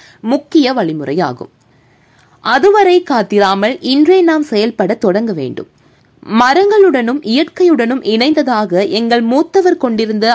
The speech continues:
அனுபவங்களையும் அறிவையும் நாம் செவிமடுக்க வேண்டும், ஆவணப்படுத்த முனைய வேண்டும். எண்ணிம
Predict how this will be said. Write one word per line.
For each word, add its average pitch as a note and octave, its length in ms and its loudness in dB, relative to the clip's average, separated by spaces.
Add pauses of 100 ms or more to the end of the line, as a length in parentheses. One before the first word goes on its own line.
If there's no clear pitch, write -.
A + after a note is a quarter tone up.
அனுபவங்களையும் G3+ 840 -2 (360)
அறிவையும் C4+ 580 2
நாம் G#3 240 -2
செவிமடுக்க G#3 640 -2
வேண்டும், C3+ 340 -8 (380)
ஆவணப்படுத்த C#4+ 800 0
முனைய G3+ 380 0
வேண்டும். C3+ 340 -8 (640)
எண்ணிம F4+ 440 2